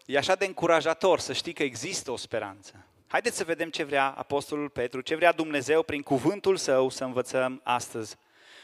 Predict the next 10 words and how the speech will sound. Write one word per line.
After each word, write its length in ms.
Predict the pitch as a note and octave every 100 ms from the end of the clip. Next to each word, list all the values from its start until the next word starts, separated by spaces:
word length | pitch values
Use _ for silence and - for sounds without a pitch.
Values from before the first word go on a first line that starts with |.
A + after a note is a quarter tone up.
| -
Citim 320 | - C#3 G#3
de 100 | G3
la 120 | E3
versetul 480 | C#3+ C#3 E3 D#3+ C#3+
șase 380 | B2+ E3+ F3+ F#3
din 160 | D#3 D3+
ultimul 440 | D3+ D3 C#3+ C3+
capitol: 680 | C3+ - F3+ - G3 G3 - - _ _ _ _ _ _ _ _ _ _ _ - - -
"Smeriți-vă, 720 | - - C3+ E3+ A3 G#3 E3
dar, 520 | D3 C3+ D3 D#3 D#3+